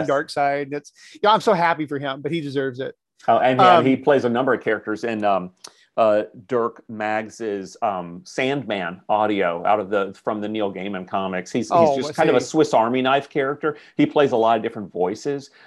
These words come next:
Speaker 1: um, but yeah, kind of, again, playing in that dark fantasy horror world.
Speaker 2: Yeah,
Speaker 1: Um,
Speaker 2: he's, um, like, was made, you know,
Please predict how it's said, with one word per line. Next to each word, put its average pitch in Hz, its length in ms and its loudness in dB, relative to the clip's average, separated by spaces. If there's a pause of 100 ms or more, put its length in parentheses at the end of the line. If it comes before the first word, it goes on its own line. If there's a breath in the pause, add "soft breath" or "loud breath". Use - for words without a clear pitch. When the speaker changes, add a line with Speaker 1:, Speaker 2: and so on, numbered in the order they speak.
(100)
Speaker 1:
um, 104 280 6
but 110 140 2
yeah, 110 160 4
kind 123 160 -2
of, 110 100 -2
again, 120 260 0
playing 113 280 -4
in 110 100 -4
that 101 240 -2 (240)
dark 110 260 0
fantasy 104 460 -6
horror 101 460 0
world. 92 400 -4 (420)
Speaker 2:
Yeah, 160 200 2
Speaker 1:
Um, 214 80 2
Speaker 2:
he's, 175 200 -4
um, 139 520 0 (300)
like, 175 220 -2
was 156 160 -6
made, 151 460 -2
you 156 100 -4
know, 127 300 -8